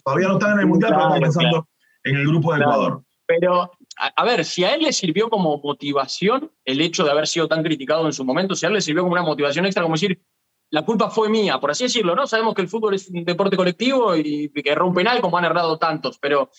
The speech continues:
Speaker 2: a ver, si a él le sirvió como una motivación extra para decir, "Yo fui el culpable de que Perú no clasifique a los octavos de final, yo fui el culpable de la eliminación",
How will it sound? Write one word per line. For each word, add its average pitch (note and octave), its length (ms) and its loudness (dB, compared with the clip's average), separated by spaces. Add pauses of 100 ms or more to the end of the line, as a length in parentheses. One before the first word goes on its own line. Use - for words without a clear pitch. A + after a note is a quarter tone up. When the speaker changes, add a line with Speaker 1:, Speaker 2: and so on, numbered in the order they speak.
(280)
Speaker 2:
a - 80 2
ver, C#3 220 0
si - 180 0
a A#3+ 60 4
él D4 60 2
le C4+ 80 2
sirvió A3 180 2
como A3 80 2
una G#3 100 2
motivación F3 500 0
extra G3+ 180 -2
para D#3+ 140 0
decir, G3 220 -2 (260)
"Yo B3 180 -2
fui A#3 100 0
el G#3+ 60 0
culpable G3+ 340 2
de E3+ 60 0
que D#3+ 100 -2
Perú E3+ 160 2
no G3+ 100 0
clasifique F3+ 380 -2
a - 20 2
los D#3 120 -2
octavos E3 240 0
de D3 60 0
final, F#3 300 -2
yo G3+ 160 -2
fui G3 120 2
el F#3+ 40 -2
culpable F#3+ 300 0
de F3 60 2
la E3 60 2
eliminación", D3+ 580 -2